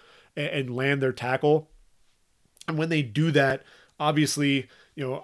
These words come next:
uh, Andrew Thomas is gonna be, is, uh, in my opinion, is gonna be that guy.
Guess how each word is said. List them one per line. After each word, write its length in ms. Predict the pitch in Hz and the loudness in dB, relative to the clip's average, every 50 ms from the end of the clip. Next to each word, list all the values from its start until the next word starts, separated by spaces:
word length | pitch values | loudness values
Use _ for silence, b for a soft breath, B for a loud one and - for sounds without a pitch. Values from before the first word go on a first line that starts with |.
| 269 262 | -12 -12
uh, 220 | 170 156 - - - - 175 | -12 -12 -12 -14 -12 -6 -4
Andrew 240 | 165 165 147 147 131 | -2 0 0 -2 -2
Thomas 420 | - 147 147 147 143 139 - - | 0 0 0 0 0 -2 -4 -6
is 80 | 113 110 | -8 -6
gonna 160 | 139 131 127 | -6 -6 -6
be, 400 | 120 127 127 127 127 123 123 123 - | -4 -4 -4 -4 -4 -6 -6 -8 -8
is, 380 | - 135 123 107 - - - - _ _ | -8 -8 -6 -8 -10 -12 -14 -16 _ _
uh, 100 | - - - _ _ _ _ - | -20 -20 -20 _ _ _ _ -10
in 80 | 147 135 | -8 -4
my 200 | 147 165 170 156 | -2 0 0 0
opinion, 380 | 147 - 147 143 135 139 127 | 0 0 -2 -2 0 -2 -4
is 100 | 123 104 | -4 -4
gonna 180 | 131 131 123 113 | -6 -6 -6 -6
be 100 | 123 120 | -6 -6
that 220 | 117 110 113 110 | -8 -8 -10 -10
guy. 300 | - 107 104 - - - | -12 -12 -12 -12 -16 -20